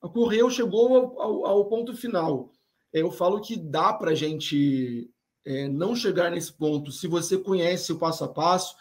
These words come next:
se você sabe o que fazer, né? Quando você deixa chegar a esse ponto aí,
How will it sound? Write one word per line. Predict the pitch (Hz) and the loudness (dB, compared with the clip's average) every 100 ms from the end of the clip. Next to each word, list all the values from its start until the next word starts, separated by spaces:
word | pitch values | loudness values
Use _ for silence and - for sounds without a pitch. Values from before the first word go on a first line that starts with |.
| - - - | -20 -20 -12
se | - | -4
você | 175 190 196 | 4 4 4
sabe | 190 185 202 208 | -2 0 0 -2
o | |
que | 226 | -6
fazer, | 233 214 180 165 190 190 - _ _ | -4 -2 2 6 6 4 -10 _ _
né? | 160 156 | -6 -6
Quando | 180 214 233 | -2 -2 0
você | 226 - 208 202 190 190 - _ _ | 0 0 0 6 6 4 -6 _ _
deixa | - 147 240 294 294 | -10 -2 0 0 -2
chegar | - 202 175 175 | 0 2 4 4
a | 185 | 2
esse | 175 185 | 0 -4
ponto | - 165 180 160 | 0 0 2 2
aí, | 160 233 233 | 2 0 -2